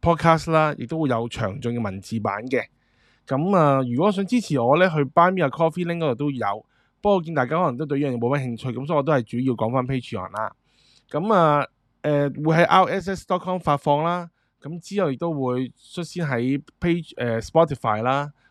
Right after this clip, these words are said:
Google Podcast 啦，同埋呢一個 Apple Podcast 嗰度放嘅。好，今集到呢一度，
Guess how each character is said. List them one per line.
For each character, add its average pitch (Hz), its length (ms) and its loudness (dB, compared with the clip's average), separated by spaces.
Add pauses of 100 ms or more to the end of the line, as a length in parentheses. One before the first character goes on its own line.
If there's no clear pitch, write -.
(120)
Google 165 320 -4
Podcast 156 560 -4
啦， 151 160 2
同 127 160 -10
埋 101 200 -4
呢 98 60 -8
一 135 240 2
個 120 120 -4
Apple 123 300 -2
Podcast 123 360 -6
嗰 - 60 -20
度 104 180 -6
放 98 260 -6
嘅。 - 200 -12 (360)
好， 208 120 6 (180)
今 214 180 2
集 175 80 0
到 139 200 2
呢 135 40 0
一 151 140 4
度， 113 260 4